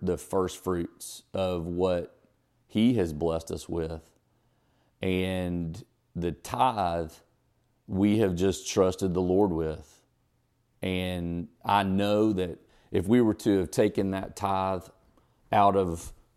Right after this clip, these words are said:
giving it to the Lord and we were to use it for other things, oh, we could have done a lot of, a lot of other stuff with it. As I look at the thousands and thousands of dollars over the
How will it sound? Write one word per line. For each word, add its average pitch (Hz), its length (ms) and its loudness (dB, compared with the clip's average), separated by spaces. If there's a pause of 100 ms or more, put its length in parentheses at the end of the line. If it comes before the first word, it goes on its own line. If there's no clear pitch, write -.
(180)
giving 98 360 2
it 95 200 -4
to 104 120 0
the 90 80 2
Lord 90 500 2
and 85 180 -4
we 98 120 4
were 92 140 2
to 87 60 0
use 92 340 0
it 92 180 -4
for 90 140 0
other 90 200 0
things, 92 520 -6
oh, 151 220 2
we 90 240 0
could 123 160 2
have 98 100 2
done 104 140 0
a 104 60 0
lot 107 260 -2
of, 98 120 -6 (220)
a 92 80 -4
lot 98 260 0
of 113 80 -2
other 120 180 0
stuff 131 340 0
with 85 200 -2
it. - 160 -10
As 90 180 -2
I 87 180 2 (520)
look 107 260 4
at - 180 0 (420)
the 95 140 2
thousands 107 720 0
and 85 160 -4
thousands 98 480 2
of 85 100 -4
dollars 90 420 2
over 92 220 2
the 85 240 -2